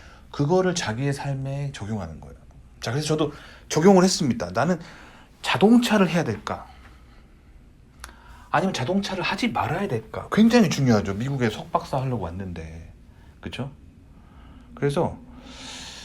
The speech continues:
성경을 가지고 이 화석 연료라는 거는 무엇일까에 대해서 보았습니다.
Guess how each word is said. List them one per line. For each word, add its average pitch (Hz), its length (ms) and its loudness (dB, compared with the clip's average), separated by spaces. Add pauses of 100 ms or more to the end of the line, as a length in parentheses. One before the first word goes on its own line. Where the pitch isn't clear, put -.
(360)
성경을 208 720 4
가지고 143 800 -4
이 101 120 -14
화석 208 540 -2
연료라는 139 760 2
거는 117 280 2
무엇일까에 123 720 -2
대해서 104 360 -6 (200)
보았습니다. 110 840 -8